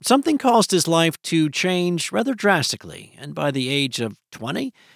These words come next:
Vitrup Man was in Denmark and subsisting on a diet of a farmer,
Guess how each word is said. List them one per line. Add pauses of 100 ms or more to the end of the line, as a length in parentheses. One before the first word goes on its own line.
(160)
Vitrup
Man
was
in
Denmark
and
subsisting
on
a
diet
of (240)
a
farmer,